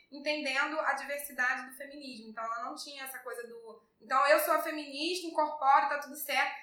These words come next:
Então, ela tinha esse cuidado de tentar dialogar com a maior rede possível de movimentos, de tentar ouvir. É, e eu realmente, é, admirava isso muito, muito, muito nessa nova forma de,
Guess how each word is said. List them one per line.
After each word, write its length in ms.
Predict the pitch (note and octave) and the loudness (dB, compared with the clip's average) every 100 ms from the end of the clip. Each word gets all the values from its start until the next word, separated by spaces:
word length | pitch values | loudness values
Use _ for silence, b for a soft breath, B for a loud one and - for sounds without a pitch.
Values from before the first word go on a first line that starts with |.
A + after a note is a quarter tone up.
| - | -6
Então, 120 | C4 | 2
ela 140 | C#4 | 2
tinha 160 | D4 E4 | 2 -2
esse 140 | E4+ | -6
cuidado 520 | E4 E4 C4+ C#4 D4 D4+ | -6 -2 6 6 6 0
de 140 | D4+ | -6
tentar 300 | D4 C#4 C4+ | -4 2 2
dialogar 580 | C4 C4 C4+ A#3+ B3 B3+ | 2 -2 0 2 4 4
com 60 | B3 | 2
a 20 | |
maior 260 | B3+ B3 C#4 | 0 2 0
rede 180 | C4 | -4
possível 560 | - - - B3+ B3+ B3 | -12 -16 -14 -14 -8 -8
de 80 | A#3+ | -8
movimentos, 920 | A#3 A3 A3 A3 A#3 A#3 A#3 A3 - | -12 -2 -2 -2 -4 -4 -6 -12 -12
de 60 | |
tentar 300 | A#3 A3 A3+ B3 | -8 4 6 6
ouvir. 420 | A3 A3+ B3 C4+ b b b - | -2 -4 -8 -8 b b b -6
É, 340 | A3 G#3+ A3+ | -2 -2 0
e 60 | B3+ | 4
eu 140 | C#4+ | 4
realmente, 680 | C4+ C#4+ D4+ C4 C#4 C#4+ C#4+ C#4 C4+ C4 B3+ | 6 2 2 -2 -4 -8 -10 -10 -10 -6 -4
é, 280 | B3+ G#3+ A3 | -2 0 0
admirava 580 | G#3+ B3 A3+ A#3 B3 | -2 -2 2 2 2
isso 340 | A#3+ B3 C4+ - _ _ - | -2 -6 -12 -18 _ _ -8
muito, 340 | C4 D#4 D#4 | -2 -2 -2
muito, 260 | C4+ D4 D4 | -8 -8 -8
muito 300 | B3+ C4 B3 | -8 -10 -6
nessa 220 | B3 B3+ | -4 -2
nova 360 | B3 A#3+ C4 B3+ | 0 2 2 0
forma 280 | A#3 A#3 A#3 | 0 0 -2
de, 460 | A3 A3 G#3+ G3+ | -10 -14 -14 -16